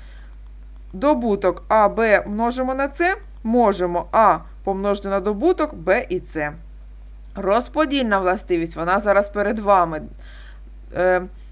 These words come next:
суму чисел А плюс Б множимо на С. Можемо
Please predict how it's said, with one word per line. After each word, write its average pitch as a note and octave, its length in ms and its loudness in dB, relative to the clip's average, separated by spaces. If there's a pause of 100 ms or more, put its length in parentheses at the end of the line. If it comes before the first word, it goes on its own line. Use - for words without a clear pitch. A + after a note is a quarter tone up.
суму B3 460 0
чисел G#3+ 480 -2
А G3+ 180 6
плюс G#3 280 -6
Б E4 240 4
множимо A#3 560 -2
на F#3+ 160 0
С. F3+ 340 -2
Можемо F3+ 640 0